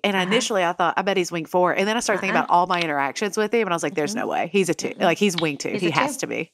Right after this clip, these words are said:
Speaker 1: Absolutely.
Speaker 2: He wants to be a four. <laughs>
Speaker 1: <laughs> He
Speaker 2: He's
Speaker 1: tries
Speaker 2: like,
Speaker 1: hard to be. He
Speaker 2: he
Speaker 1: wants to be in that
Speaker 2: does.
Speaker 1: club. <laughs>
Speaker 2: He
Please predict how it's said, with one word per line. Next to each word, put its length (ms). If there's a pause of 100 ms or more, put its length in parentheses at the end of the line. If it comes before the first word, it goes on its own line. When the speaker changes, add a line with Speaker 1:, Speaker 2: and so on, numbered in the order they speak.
Speaker 1:
Absolutely. 680 (140)
Speaker 2:
He 160
wants 360
to 100
be 100
a 60
four. 340
<laughs> 60
Speaker 1:
<laughs> 0 (1800)
He 80 (120)
Speaker 2:
He's 100
Speaker 1:
tries 220
Speaker 2:
like, 80
Speaker 1:
hard 240
to 60
be. 240
He 80
Speaker 2:
he 60
Speaker 1:
wants 180
to 100
be 80
in 120
that 100
Speaker 2:
does. 80
Speaker 1:
club. 420 (100)
<laughs> 80
Speaker 2:
He 100